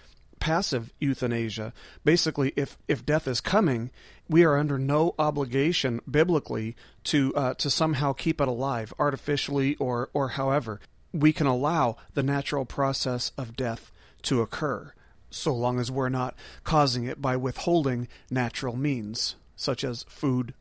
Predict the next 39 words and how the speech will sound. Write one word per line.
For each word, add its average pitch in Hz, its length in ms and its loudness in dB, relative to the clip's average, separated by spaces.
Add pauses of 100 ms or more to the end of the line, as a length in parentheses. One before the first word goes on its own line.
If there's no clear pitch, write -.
water, 110 500 -2 (120)
air, 110 380 -8
et - 100 -10
cetera. 107 400 -4 (480)
Proverbs 139 540 4
thirty-one, 147 840 2
verses 135 340 0
six - 360 0
through 131 240 -4
seven 139 420 0
say, 127 340 0 (480)
"Give 156 240 4
strong 147 480 2
drink 160 360 2
to 143 120 0
him 139 280 2
who 151 160 2
is 165 100 -2
perishing, 156 640 -2
and 131 180 0
wine 139 540 2
to 156 100 -2
those 143 300 2
in 135 100 0
bitter 131 240 2
distress. 147 560 -2 (260)
Let 156 220 4
them 170 160 2
drink 147 320 0
and 143 140 0
forget 143 320 -4
their 151 100 0
poverty 147 500 0
and 139 140 -2
remember 139 400 0
their 139 160 0
misery 139 500 0
no 143 160 0
more." 139 280 0